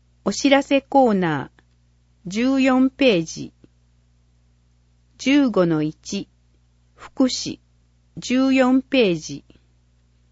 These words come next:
十五の二、求人。十四ページ。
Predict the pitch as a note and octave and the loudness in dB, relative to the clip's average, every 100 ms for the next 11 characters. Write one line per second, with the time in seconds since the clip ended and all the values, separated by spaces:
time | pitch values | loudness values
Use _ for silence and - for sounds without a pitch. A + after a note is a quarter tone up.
0 | _ _ _ _ - B3+ C4+ A3+ F3+ D#3+ | _ _ _ _ -2 0 2 0 -2 -2
1 | D#3 D#3+ F#3 - _ _ _ _ _ _ | -4 -4 -4 -6 _ _ _ _ _ _
2 | _ _ B3 C4 C4 A#3+ A#3 A3+ A3 _ | _ _ 0 0 0 0 0 0 -4 _
3 | _ _ _ _ _ F3+ G#3+ C4+ C4+ C4 | _ _ _ _ _ -6 -2 0 2 2
4 | B3+ C4 - A#3 F3+ E3 D3+ | 0 -2 2 2 2 -4 -18